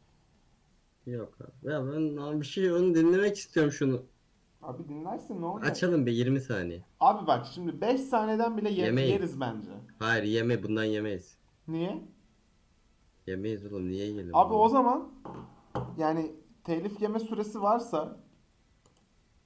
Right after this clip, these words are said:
Speaker 2: eminsen bölüm senin yüzünden silinirse öncelikle yok ederim seni. Ee,
Speaker 1: Bölüm hiçbir şekilde silinmez.
Speaker 2: Neden?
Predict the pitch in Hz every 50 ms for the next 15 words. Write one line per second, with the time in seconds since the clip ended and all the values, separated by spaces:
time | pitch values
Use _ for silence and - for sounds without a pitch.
0 | _ _ _ _ - 190 185 180 180 202 190 - - 160 160 180 - - - -
1 | - - - - 165 - - - - _ _ - - - - - - - - -
2 | - - _ _ 139 131 143 160 165 202 208 208 - 202 190 196 208 214 208 190
3 | 180 196 202 202 202 - 202 185 196 208 208 208 208 180 165 160 170 165 165 -
4 | 202 165 156 160 156 165 143 120 123 117 120 120 - 117 117 - 285 320 - -
5 | - - - _ - - - - _ _ - - 135 - - - - 120 120 120
6 | - - - 113 104 101 98 101 101 - - 95 95 95 95 95 98 - _ _
7 | _ _ _ _ _ _ 135 127 123 143 165 -